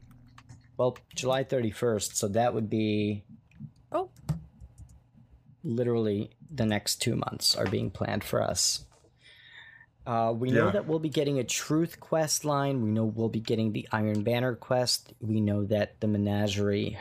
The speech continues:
Speaker 1: Heroic mode will be coming. We know that we have a quest, an exotic quest for Lumina, and, uh, we can only speculate what that's going to give us. Maybe the rose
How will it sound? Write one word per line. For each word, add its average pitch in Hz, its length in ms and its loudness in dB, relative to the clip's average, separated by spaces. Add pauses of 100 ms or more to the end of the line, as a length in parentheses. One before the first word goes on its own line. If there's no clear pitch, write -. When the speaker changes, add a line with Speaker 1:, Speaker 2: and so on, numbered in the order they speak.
Speaker 1:
Heroic 127 500 0
mode 147 260 -2
will 147 140 0
be 143 100 -2
coming. 139 500 0 (640)
We 135 140 0
know 147 160 0
that 156 180 -2
we 135 220 -2
have 110 500 0
a 107 460 0 (300)
quest, - 760 -2
an 120 80 2
exotic 131 460 0
quest - 480 -2
for 107 680 0 (560)
Lumina, 117 800 0 (800)
and, 101 400 2
uh, 98 80 2
we 107 160 -2
can 107 320 0 (640)
only 123 220 0
speculate 131 680 0
what 107 240 -4
that's 127 320 0
going 104 280 0
to 101 100 -6
give 101 240 0
us. 101 200 0
Maybe 107 280 2
the 101 400 0
rose 104 580 2